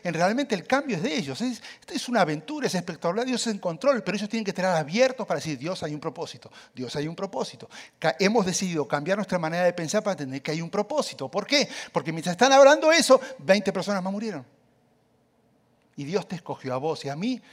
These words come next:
para traer salvación a la gente. No escogí a nadie más. ¿Eso amerita o no amerita un cambio en la forma de pensar? ¿O seguimos como estamos? <laughs>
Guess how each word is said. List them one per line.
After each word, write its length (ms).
para 180
traer 240
salvación 420
a 40
la 80
gente. 360
No 120
escogí 280
a 60
nadie 240
más. 580
¿Eso 640
amerita 520
o 40
no 60
amerita 340
un 80
cambio 300
en 60
la 60
forma 280
de 80
pensar? 400
¿O 100
seguimos 340
como 180
estamos? 440
<laughs> 100